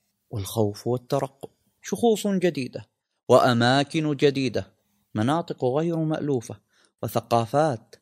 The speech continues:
لم يعتد عليها المرء. كان العالم الجديد بالنسبة ليوسف عليه السلام هو بيت العزيز، صاحب الأمر والنهي في مصر، ورجل الدولة القوي،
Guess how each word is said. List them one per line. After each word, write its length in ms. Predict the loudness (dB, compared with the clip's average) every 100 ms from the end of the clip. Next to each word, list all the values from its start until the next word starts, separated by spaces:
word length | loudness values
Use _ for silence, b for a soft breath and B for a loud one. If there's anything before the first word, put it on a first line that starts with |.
| -6
لم 220 | -2 0
يعتد 400 | -2 -4 -6 -4
عليها 340 | -2 -2 -2
المرء. 280 | -4 -6 -8 -14 _ _ _ _
كان 200 | 4 6
العالم 460 | 4 2 2 0 -2
الجديد 580 | -2 -2 -2 -4 -8 -10
بالنسبة 480 | -6 -4 -4 -6 -8 -6
ليوسف 540 | -4 -4 -4 -6 -4
عليه 300 | -2 -2 -2
السلام 440 | -6 -4 -2 -2 -4 _ _ _ 2
هو 180 | 4 4
بيت 420 | 2 -2 -4 -2
العزيز، 720 | 0 0 0 -6 -10 -12 -14 _ _ _ _
صاحب 500 | 0 2 2 -2 0
الأمر 600 | -2 -2 0 0 0 0
والنهي 480 | 0 0 0 -2 -6 -12
في 200 | -6 -2
مصر، 260 | -2 -4 -14 _ _ _ -6
ورجل 500 | -2 -2 -2 -4 -6
الدولة 520 | -6 0 0 0 -4 -4
القوي، 480 | -6 0 0 0